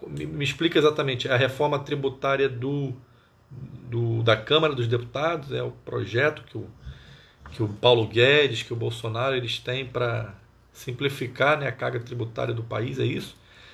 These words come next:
O que eu sei foi o que eu vi na mídia, que eu li a respeito do simplificação de impostos, né, da,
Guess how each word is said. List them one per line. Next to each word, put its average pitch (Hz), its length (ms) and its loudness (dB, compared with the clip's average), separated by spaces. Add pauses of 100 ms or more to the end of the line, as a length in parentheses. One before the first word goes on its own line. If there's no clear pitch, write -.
(380)
O 123 80 -14
que - 140 -4
eu 151 80 4
sei 180 240 2
foi 240 140 -2
o 269 40 -2
que - 100 -4
eu 311 80 2
vi 190 160 0
na 175 120 4
mídia, 147 320 0
que 143 140 2
eu 127 60 6
li 147 480 0
a 123 40 2
respeito 120 440 -2
do 123 300 -4 (500)
simplificação 131 760 -2
de 120 100 0
impostos, 117 840 4
né, 131 220 0
da, 113 300 -2